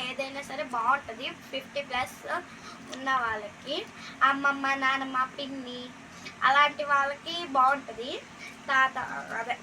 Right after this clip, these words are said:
తాతమ్మ అట్లా వాళ్ళకి. ఇప్పుడైతే మనం శారీస్ చూడడానికి వెళ్తాం. కలర్స్ కూడా చాలా బాగుంటాయి ఇవి. ఇందులో వచ్చేసి మెయిన్, మెయిన్ ఏంటంటే ఇందులోకి బ్లౌజ్ అయితే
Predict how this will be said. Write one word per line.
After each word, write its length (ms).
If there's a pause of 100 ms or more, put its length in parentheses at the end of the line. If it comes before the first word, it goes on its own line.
(400)
తాతమ్మ 360 (840)
అట్లా 200 (100)
వాళ్ళకి. 360 (420)
ఇప్పుడైతే 320 (100)
మనం 120 (140)
శారీస్ 360
చూడడానికి 440
వెళ్తాం. 260 (140)
కలర్స్ 340
కూడా 160 (100)
చాలా 240
బాగుంటాయి 480
ఇవి. 180 (600)
ఇందులో 340 (380)
వచ్చేసి 400 (140)
మెయిన్, 360 (500)
మెయిన్ 300 (160)
ఏంటంటే 460 (640)
ఇందులోకి 480 (120)
బ్లౌజ్ 400
అయితే 220